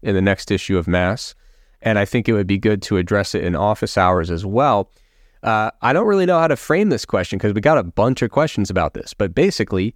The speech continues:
there was a study, the amount of volume was high. Uh, the, I think the popular interpretation is that the study suggested that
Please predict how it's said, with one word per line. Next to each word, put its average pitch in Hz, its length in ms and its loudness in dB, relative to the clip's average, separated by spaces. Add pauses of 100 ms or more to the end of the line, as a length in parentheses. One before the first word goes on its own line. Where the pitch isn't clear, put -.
(300)
there 104 220 2
was 147 200 0
a 110 60 0
study, 151 520 -2 (500)
the 104 220 0
amount 110 280 4
of 117 100 0
volume 120 440 0
was 147 120 0
high. 107 540 0 (640)
Uh, 98 380 0 (140)
the, 101 460 0 (300)
I 90 120 0
think 127 200 0
the 107 80 0
popular 135 580 0
interpretation 117 920 0
is 98 360 -2 (280)
that 104 160 0
the 104 80 -2
study 110 340 0
suggested 104 580 -2
that 95 220 2